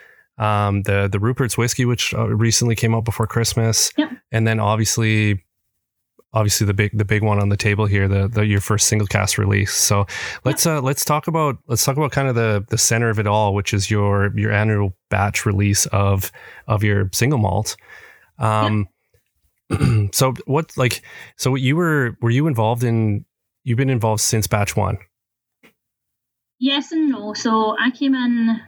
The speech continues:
Speaker 2: I've been here for five, just over five years, um, and we're six years old. So the
Speaker 1: Okay.
Speaker 2: original casks were filled before, like, they were filled in two thousand and fourteen before I started.
Speaker 1: Okay.
Speaker 2: But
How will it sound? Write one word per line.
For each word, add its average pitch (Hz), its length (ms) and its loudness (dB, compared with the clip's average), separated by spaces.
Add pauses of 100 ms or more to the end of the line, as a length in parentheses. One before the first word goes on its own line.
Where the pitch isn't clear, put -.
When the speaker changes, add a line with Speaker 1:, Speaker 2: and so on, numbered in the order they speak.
(440)
Speaker 2:
I've 240 140 -2
been 262 160 2
here 247 180 0
for 226 300 -2
five, 185 360 -2
just 220 200 -4
over 190 260 -2
five 185 260 -2
years, 190 460 -2 (160)
um, 208 320 2
and 214 180 0
we're 202 140 0
six - 320 -4
years 233 180 -4
old. 262 260 -2 (140)
So 196 480 -2
the - 80 0
Speaker 1:
Okay. 208 120 0
Speaker 2:
original 220 400 -2 (100)
casks - 500 -6
were 240 180 -4
filled 247 280 -2
before, 202 640 -6
like, 202 200 -2
they 202 80 2
were 208 120 0
filled 220 220 0
in 214 60 -2
two 202 120 -2
thousand 190 220 -2
and 196 100 -6
fourteen 220 580 -2
before 190 300 -2
I 175 40 -2
started. 269 520 -4 (280)
Speaker 1:
Okay. 110 300 0
Speaker 2:
But 101 420 0